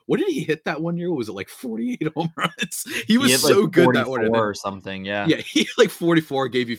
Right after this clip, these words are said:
Speaker 1: twenty steals or something like that. Ozzie Albies, while he will h-, potentially hurt you in batting average and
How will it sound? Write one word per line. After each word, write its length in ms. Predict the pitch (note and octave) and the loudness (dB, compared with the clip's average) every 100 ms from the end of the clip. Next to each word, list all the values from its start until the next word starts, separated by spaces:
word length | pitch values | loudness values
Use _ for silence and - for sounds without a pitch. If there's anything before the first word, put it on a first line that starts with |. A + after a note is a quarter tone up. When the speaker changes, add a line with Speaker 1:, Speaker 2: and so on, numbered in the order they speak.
| _ - | _ -14
Speaker 1:
twenty 260 | B2+ A#2 | -8 -6
steals 340 | A#2 A2 G#2+ A#2 | -6 -6 -4 -4
or 60 | |
something 240 | - A#2+ B2 | -10 -10 -10
like 160 | A#2+ | -8
that. 220 | C3 C3 - - - C#3+ | -8 -8 -12 -20 -8 -2
Ozzie 260 | D3+ D3 | -2 -2
Albies, 640 | B2 D#3 C#3+ G2+ G2+ - - _ _ - | -2 -2 -2 -6 -8 -10 -14 _ _ -8
while 240 | C3 B2 | -4 -4
he 160 | A#2+ A2+ | -4 -6
will 260 | A2+ A#2+ | -4 -6
h-, 80 | A#2 - | -8 -16
potentially 460 | B2 A#2 G2+ G2 | -12 -10 -8 -8
hurt 200 | A2 G2 | -8 -6
you 120 | G#2+ | -6
in 120 | F#2+ F2+ | -8 -6
batting 320 | G2+ G2 F#2 | -6 -6 -10
average 420 | F#2 F#2 F#2 F2 _ _ - | -10 -8 -10 -10 _ _ -12
and 200 | G2+ | -12